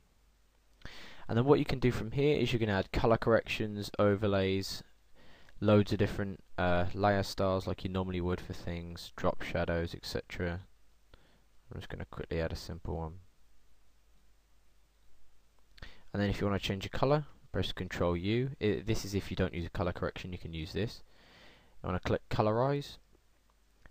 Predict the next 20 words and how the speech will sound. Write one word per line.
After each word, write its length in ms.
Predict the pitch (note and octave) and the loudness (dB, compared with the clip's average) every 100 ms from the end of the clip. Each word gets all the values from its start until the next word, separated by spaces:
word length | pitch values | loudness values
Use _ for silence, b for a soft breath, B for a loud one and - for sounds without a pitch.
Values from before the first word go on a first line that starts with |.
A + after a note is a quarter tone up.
| - | -16
and 100 | - | -6
you 140 | F#2+ F2+ | -2 -2
just 140 | - | -2
change 360 | - A2+ G#2 - | -4 -4 -4 -6
the 80 | A2 | -8
hue 380 | - G2+ G2 | -4 -2 -2
to 140 | F#2+ F#2+ | -2 -6
a 40 | |
color 280 | - - F#2 | -6 -4 -4
you 180 | F2 E2+ | -4 -4
want. 280 | G2 A2+ - - | -4 -4 -8 -8
I'm 140 | F#2+ | -6
gonna 140 | F#2 F#2 | -4 -4
go 180 | F2+ | -2
for 260 | F2 - F2 | -2 -4 -4
a, 100 | F2+ - b b b b b b - | -4 -8 b b b b b b -8
a 40 | |
nice 280 | F#2 F2+ - | -6 -6 -6
Twitter 380 | - - - F2+ | -6 -2 -2 -4
blue. 400 | F2+ F#2 G#2+ B2+ | 0 0 2 -2